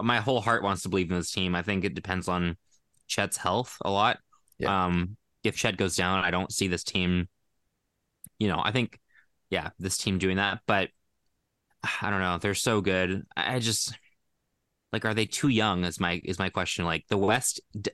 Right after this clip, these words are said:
Speaker 1: is, let's say, twelve teams deep. Like, there's really only two bad teams in the West.
Speaker 2: Mm-hmm.
Speaker 1: Um, so that's the only thing that gives me pause. I think their, like, youth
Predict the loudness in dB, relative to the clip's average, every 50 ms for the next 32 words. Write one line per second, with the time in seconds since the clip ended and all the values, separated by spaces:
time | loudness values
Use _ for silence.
0 | -2 0 2 2 2 2 2 0 -2 -4 -4 -6 -8 -10 _ _ _ _ _ _
1 | _ _ _ _ -6 -4 -4 -2 -2 -2 -2 -4 -2 -2 0 0 0 -2 -4 -4
2 | -2 -2 -2 -2 -2 -2 0 0 0 0 -2 -2 -2 -2 -2 0 0 0 2 2
3 | 2 2 2 2 2 2 2 0 -2 -2 -6 -10 _ _ _ _ _ _ _ _
4 | _ _ _ -8 -4 0 0 2 4 4 2 2 2 0 0 2 0 0 -2 -6
5 | -8 -10 -4 -2 -2 -2 0 0 -2 -2 -2 -2 -2 -2 -2 -2 -4 -8 -8 -10
6 | -4 -2 0 0 2 2 2 2 0 0 -2 -2 -4 -4 -6 -8 -10 _ _ -20
7 | -20 _ _ _ _ _ _ _ _ _ 0 0 0 0 0 0 0 0 2 0
8 | 0 0 0 0 0 0 0 0 -2 -2 -2 -2 0 2 2 2 0 0 0 0
9 | -2 0 0 0 0 2 0 -2 -2 -2 0 0 0 -2